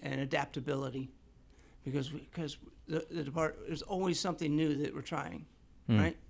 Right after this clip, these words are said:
Speaker 2: Yeah.
Speaker 1: Tonight, you, you know, th-, this was a new idea.
Speaker 2: <laughs>
Speaker 1: Here we are, right?
Speaker 2: Yep.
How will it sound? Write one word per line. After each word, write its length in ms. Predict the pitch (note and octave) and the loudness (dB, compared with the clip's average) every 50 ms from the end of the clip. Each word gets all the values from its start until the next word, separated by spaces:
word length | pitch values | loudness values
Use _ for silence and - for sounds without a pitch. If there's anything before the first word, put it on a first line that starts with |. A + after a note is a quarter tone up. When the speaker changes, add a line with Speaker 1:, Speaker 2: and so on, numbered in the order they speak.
| - - - - - - - - | -16 -16 -16 -16 -16 -16 -4 2
Speaker 2:
Yeah. 220 | - G2+ G2 F2+ - - - - - | 4 6 6 6 4 2 -4 -16 -8
Speaker 1:
Tonight, 440 | - - C#3+ E3+ F3+ D#3+ - - - - - | -4 0 2 2 2 2 0 -2 -6 -8 -4
you, 280 | G3+ F3+ D3+ D3+ D3 - - | 0 2 2 2 0 -2 -4
you 240 | B2+ D#3+ D#3 D3+ | -4 -2 0 0
know, 80 | D#3 C#3+ | 0 -2
th-, 160 | B2+ - - - - - | -4 -6 -10 -16 -8 -4
this 200 | - E3 D3+ - | -2 -2 0 0
was 140 | D#3 C3+ D3 | -2 0 2
a 60 | D3+ | 4
new 180 | D3 D3 D3+ D3+ | 6 6 6 6
idea. 400 | D3+ D3 D3 D3+ D#3+ A2 F2+ E2+ F#2+ G#2+ | 6 4 4 4 4 4 4 2 2 4
Speaker 2:
<laughs> 100 | G#2+ F#3 | 6 6
Speaker 1:
Here 120 | F#3 - | 8 8
we 140 | G#2+ G#2 G2+ | 10 10 10
are, 420 | G#2+ A2 A2 A2 G#2+ A2+ A#2 A#2 A2+ - | 12 12 12 10 10 8 6 4 0 0
right? 120 | D3 D3 - | 4 8 10
Speaker 2:
Yep. 280 | A2+ B2+ - - - | 10 10 10 6 -2